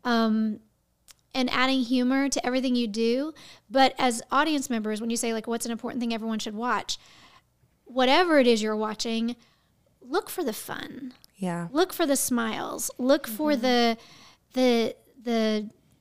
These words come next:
Speaker 1: danger or the, the mischief.
Speaker 2: Yeah.
Speaker 1: Um, and look for the big things and,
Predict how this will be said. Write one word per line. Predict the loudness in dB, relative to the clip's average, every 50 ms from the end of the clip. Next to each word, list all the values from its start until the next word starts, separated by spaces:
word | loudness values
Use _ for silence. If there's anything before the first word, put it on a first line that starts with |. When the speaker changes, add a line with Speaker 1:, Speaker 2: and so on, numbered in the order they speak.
| _ _ _
Speaker 1:
danger | 0 2 4 6 6 4 4 4 2 2 2 2
or | 2 2 2
the, | 4 4 4 4 2 0
the | 0 2
mischief. | 2 4 4 4 2 2 0 0 -2 -4 -4 -6 -8 -12 -16 -18 _ _ _ _ _ _ _ _
Speaker 2:
Yeah. | 0 4 4 6 6 6
Speaker 1:
Um, | 6 4 4 2 0 0 2
and | 4 4 6
look | 4 4
for | 2 0
the | 0 2
big | 2 2 2
things | 4 4 4 4 4 2 0 0
and, | 4 6 6 8 8 8 6 6 6 4 2